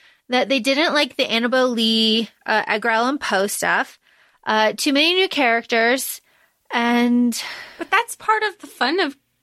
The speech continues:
Speaker 2: Shadowhunters is, like,
Speaker 1: Yeah.
Speaker 2: having all these characters. Like, there's somebody for everybody.
Speaker 1: Yeah.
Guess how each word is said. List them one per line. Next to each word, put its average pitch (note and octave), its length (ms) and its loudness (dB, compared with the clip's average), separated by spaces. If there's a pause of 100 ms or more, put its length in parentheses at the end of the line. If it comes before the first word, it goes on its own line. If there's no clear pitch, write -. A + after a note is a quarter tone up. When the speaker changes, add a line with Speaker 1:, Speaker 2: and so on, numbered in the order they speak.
(100)
Speaker 2:
Shadowhunters A3+ 920 -2
is, G3+ 120 -10
like, A3+ 140 0
Speaker 1:
Yeah. F#4 120 0
Speaker 2:
having G#4+ 340 0
all A3+ 180 2
these A3 220 -4
characters. B3+ 500 -2
Like, F#4 180 -6
there's F4 200 -2
somebody G4 400 0
for E4 180 0
everybody. A3+ 840 -2
Speaker 1:
Yeah. B3 360 0